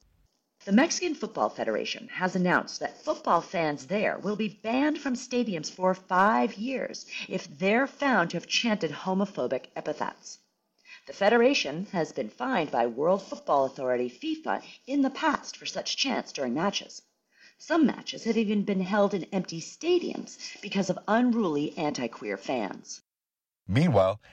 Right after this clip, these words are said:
Speaker 2: L G B T Q fans and allies in the U S are suing the owners of Chicago Soldier Field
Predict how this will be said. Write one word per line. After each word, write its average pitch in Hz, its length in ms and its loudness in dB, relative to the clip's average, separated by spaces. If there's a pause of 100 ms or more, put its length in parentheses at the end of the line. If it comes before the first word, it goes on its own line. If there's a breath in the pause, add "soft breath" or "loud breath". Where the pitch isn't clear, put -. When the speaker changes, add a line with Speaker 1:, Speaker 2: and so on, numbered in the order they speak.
(160 soft breath)
Speaker 2:
L 120 180 8
G 131 180 2
B 123 160 2
T 123 200 -2
Q 123 240 -2
fans 120 420 2
and 98 320 4
allies 107 480 6
in 104 80 -2
the 92 60 -2 (140)
U 95 80 6
S 139 300 4
are 107 180 0
suing 190 480 -2
the 90 100 -4
owners 87 360 0
of 82 100 -6
Chicago 82 460 2
Soldier 80 360 -4
Field 104 380 -2